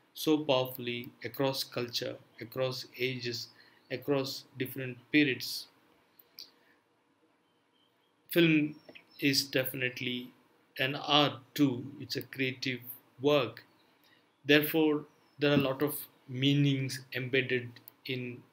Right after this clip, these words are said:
its, its texts. So only when we know how to read it,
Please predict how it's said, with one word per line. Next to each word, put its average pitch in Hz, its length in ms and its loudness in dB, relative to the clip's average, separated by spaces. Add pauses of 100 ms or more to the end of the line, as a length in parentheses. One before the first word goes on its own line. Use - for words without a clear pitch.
(200)
its, - 440 -8 (1200)
its - 200 -12
texts. - 560 -6 (1800)
So 165 300 4
only 175 280 4
when 151 220 2
we 147 320 0
know 139 300 -2
how 135 200 0
to 147 60 -2
read 135 360 2
it, - 240 -4